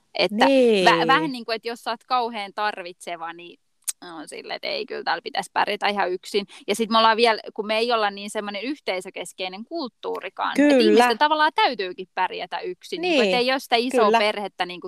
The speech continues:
Speaker 1: tukemassa ja auttamassa. Ni-, niinku va-, vaikka itse kullakin meil-, meillä siis voisi olla se, mut ehkä siis suomalaisena niinku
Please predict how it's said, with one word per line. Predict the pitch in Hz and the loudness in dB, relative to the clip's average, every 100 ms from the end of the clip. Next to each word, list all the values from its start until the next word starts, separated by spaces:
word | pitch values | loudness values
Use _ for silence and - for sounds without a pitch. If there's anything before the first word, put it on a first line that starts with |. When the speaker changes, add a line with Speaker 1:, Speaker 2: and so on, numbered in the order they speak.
| - | -6
Speaker 1:
tukemassa | 196 190 180 185 - | -6 -4 -6 -8 -2
ja | 175 170 | 0 0
auttamassa. | 180 - 175 180 - 190 - _ _ _ - | -2 -6 -8 -8 -8 -8 -8 _ _ _ -12
Ni-, | 202 220 | -8 -6
niinku | 226 226 | -4 0
va-, | 208 202 | 0 2
vaikka | 233 226 | 0 -2
itse | 254 - 240 | -4 -6 -4
kullakin | 233 233 330 240 208 | 0 0 -2 -4 -4
meil-, | 190 190 190 | -4 -6 -4
meillä | 196 202 | -2 0
siis | 202 196 | 0 2
voisi | 208 208 | 0 2
olla | 254 285 226 | 2 2 0
se, | 214 | -4
mut | 196 196 | -6 -6
ehkä | 208 202 | -6 -6
siis | 208 - | -6 -6
suomalaisena | 247 233 202 180 185 190 175 | 0 0 0 -2 -6 -8 -12
niinku | 180 - | -14 -18